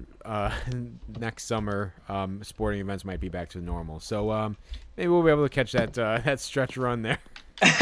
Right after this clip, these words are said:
Speaker 2: Yeah, yeah. Um, uh, here's hoping. Um, you know, at, by that point, if the Cubs are actually tearing everything down, they might be, uh, you know, they might be out of it by then. So, uh, so, you know,
Speaker 1: True.
Speaker 2: maybe,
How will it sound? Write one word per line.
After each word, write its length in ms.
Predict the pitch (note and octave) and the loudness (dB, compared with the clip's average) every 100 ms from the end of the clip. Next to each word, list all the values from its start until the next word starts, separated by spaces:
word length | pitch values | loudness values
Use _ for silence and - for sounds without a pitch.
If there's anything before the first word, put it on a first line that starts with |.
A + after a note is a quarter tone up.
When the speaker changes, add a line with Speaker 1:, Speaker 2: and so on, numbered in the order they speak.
| C4 - - G#3+ | 8 8 -4 4
Speaker 2:
Yeah, 240 | F#3 C4+ D#3 | 10 10 10
yeah. 500 | F#3+ F3+ C3+ D3 C#3 | 12 12 12 12 10
Um, 320 | C#3 C3+ C3+ | 8 2 0
uh, 220 | C#3+ C3 | 6 6
here's 220 | C3+ E3+ - | 6 4 6
hoping. 480 | E3 E3 A2+ G#2 - | 6 6 0 -2 2
Um, 500 | A#2+ A#2 A2+ A2 G#2+ | 6 8 6 2 0
you 100 | C#3+ | 6
know, 200 | C3 B2 | 8 10
at, 240 | B2+ B2+ C3+ | 10 8 8
by 180 | C3+ | 10
that 220 | C3+ C#3 - | 12 10 8
point, 360 | D3 C3+ B2+ | 6 6 6
if 100 | B2+ | 2
the 80 | C3+ | -2
Cubs 320 | - C3 A#2+ | 8 8 10
are 100 | B2 | 6
actually 280 | A2+ - A#2+ | 6 4 0
tearing 320 | A#2 B2 A#2 | 2 4 4
everything 400 | A2+ A2+ A2+ A2 | 2 0 -2 0
down, 260 | G#2 G#2+ G#2+ | 2 2 2
they 80 | G#2 | 2
might 280 | G#2 G#2 | 2 0
be, 200 | A2+ G#2+ | 0 4
uh, 140 | G2 G2 | 6 6
you 120 | G#2+ | 6
know, 100 | A2 | 2
they 80 | G#2 | 4
might 220 | A2+ A#2 | 4 2
be 120 | A2+ | 4
out 160 | G2+ G#2 | 6 6
of 80 | F#2+ | 2
it 100 | F2+ | 0
by 140 | F2+ | -2
then. 320 | F2 F2 E2+ - | 0 -2 -6 -10
So, 380 | - A2+ G2 F#2 | -4 2 4 6
uh, 360 | F2+ F2 F2 | 6 4 2
so, 120 | - | 0
you 160 | G#2+ G2 | 0 0
know, 80 | F#2+ | 2
Speaker 1:
True. 60 | G2+ | 2
Speaker 2:
maybe, 320 | G#2+ G2+ | 2 0